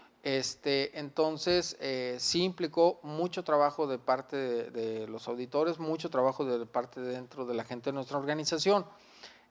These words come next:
Eh, yo sí la catalogaría como una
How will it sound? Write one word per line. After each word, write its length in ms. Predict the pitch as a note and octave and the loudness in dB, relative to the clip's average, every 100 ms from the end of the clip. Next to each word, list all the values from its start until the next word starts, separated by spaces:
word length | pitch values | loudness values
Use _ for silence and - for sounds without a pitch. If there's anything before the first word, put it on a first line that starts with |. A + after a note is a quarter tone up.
| _ _ C#3+ | _ _ -4
Eh, 380 | C#3 B2 - _ D#3+ C3+ | -2 -2 -8 _ -20 0
yo 200 | D3 E3 | 4 4
sí 160 | - | 6
la 100 | F#3+ | 6
catalogaría 1000 | F#3+ - C3 B2+ B2 B2+ C3 C3+ D3+ E3+ | 6 6 2 4 4 2 2 2 2 2
como 220 | E3 C3 C3 | 0 -12 -8
una 480 | C#3 D3+ D3 C3 | -4 -2 -2 -4